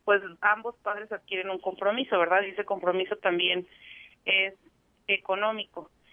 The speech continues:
Independientemente de las circunstancias en las que se haya concebido al menor, pues tiene derecho, tiene derechos y ambos padres tienen derechos y obligaciones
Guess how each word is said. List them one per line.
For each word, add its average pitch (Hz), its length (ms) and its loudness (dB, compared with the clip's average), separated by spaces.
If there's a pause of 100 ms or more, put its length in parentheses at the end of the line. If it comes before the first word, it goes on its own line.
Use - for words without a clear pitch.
(140)
Independientemente 208 840 0
de 220 120 6
las 202 140 4
circunstancias 208 720 0
en 190 120 2
las 180 160 0
que 180 140 -2
se 180 160 2
haya 196 300 4
concebido 196 600 -2
al 196 100 0
menor, 220 320 0
pues 226 240 0
tiene 185 240 0
derecho, 202 460 2 (760)
tiene 214 220 2
derechos 233 380 0
y 220 60 2
ambos 190 260 -2
padres 240 400 4 (400)
tienen 196 260 0
derechos 202 360 -4
y 220 60 4
obligaciones 185 680 2